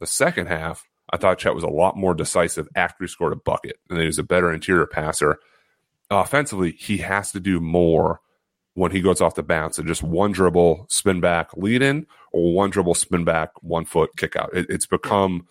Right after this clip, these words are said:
very predictable. And then I want him more inside the three-point line. There's times where he's just relegated to a trail man,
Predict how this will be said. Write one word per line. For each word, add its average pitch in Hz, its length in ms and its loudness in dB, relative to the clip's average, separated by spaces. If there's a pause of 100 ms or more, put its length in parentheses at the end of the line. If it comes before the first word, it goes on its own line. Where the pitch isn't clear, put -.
(340)
very 95 320 2
predictable. 76 640 -4
And 98 160 -2
then 98 100 0
I 92 80 0
want 95 300 0
him 95 160 -2
more 85 540 4 (380)
inside 95 420 0
the 92 60 -10
three-point 87 520 -2
line. 69 200 -12
There's 92 180 0
times 110 360 0
where 80 80 -12
he's 101 180 -6
just 87 200 -10
relegated 90 480 2
to - 100 -8
a - 40 -8
trail 143 320 -2
man, 78 220 -8